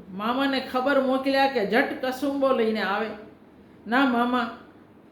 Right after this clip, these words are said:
મારે જલ્દી ઘેર પહોંચવું છે. માને અને મારા બાપુને મળી લેવું છે." બેન પછે ગામ પહોંચે પહેલાં તો બહેનના ધીંગાણાની વાત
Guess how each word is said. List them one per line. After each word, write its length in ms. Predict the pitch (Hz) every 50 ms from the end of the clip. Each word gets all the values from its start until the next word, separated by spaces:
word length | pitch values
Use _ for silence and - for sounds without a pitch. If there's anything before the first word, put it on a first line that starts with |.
| - - - - - - - - - - - - - - - - - - 202
મારે 340 | 202 214 240 269 277 277 233
જલ્દી 400 | 196 226 240 269 285 311 285 208
ઘેર 260 | 196 233 240 247 247
પહોંચવું 500 | 247 240 220 208 208 - 208 196 185 180
છે. 240 | 185 190 165 - 185
માને 460 | 190 202 214 240 262 269 277 277 247
અને 160 | 233 233 233
મારા 320 | 214 208 214 220 226 220 196
બાપુને 500 | 190 196 214 240 - - 254 226 196 185
મળી 280 | 185 190 208 226 226
લેવું 340 | 202 180 165 151 139 - -
છે." 280 | - - - - - - - - - - - - - -
બેન 360 | 214 233 254 277 285 285 269 -
પછે 380 | - 254 247 254 - 285 320 302
ગામ 300 | 285 294 294 294 294 285
પહોંચે 540 | 294 269 269 277 277 277 294 285 285 285 277
પહેલાં 500 | 277 240 240 247 240 240 254 262 254 262
તો 160 | 269 277 269
બહેનના 440 | 240 226 220 226 240 254 262 262 247
ધીંગાણાની 720 | 202 202 220 214 220 226 240 247 254 262 262 262 262 233 208
વાત 280 | 202 208 226 262 269